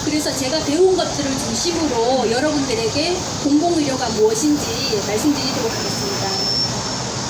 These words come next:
어, 목차는 세 가지인데요. 첫 번째는 의료보장의 개념,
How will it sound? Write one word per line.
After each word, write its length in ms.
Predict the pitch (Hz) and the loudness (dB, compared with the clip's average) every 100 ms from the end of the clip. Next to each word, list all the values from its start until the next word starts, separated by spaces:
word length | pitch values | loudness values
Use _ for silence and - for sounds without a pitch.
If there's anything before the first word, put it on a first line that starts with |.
| - | -4
어, 280 | - - - | -4 -4 -2
목차는 500 | 269 285 381 359 330 | -2 0 2 2 2
세 140 | 311 392 | 0 0
가지인데요. 720 | 403 349 277 240 233 226 285 | 0 0 0 0 -2 -2 -2
첫 120 | 370 - | -2 0
번째는 540 | 370 311 294 381 392 - - | 0 2 0 2 0 -2 -4
의료보장의 560 | 233 277 294 302 320 285 | -2 0 0 0 0 0
개념, 480 | 214 208 247 339 | -2 -4 0 0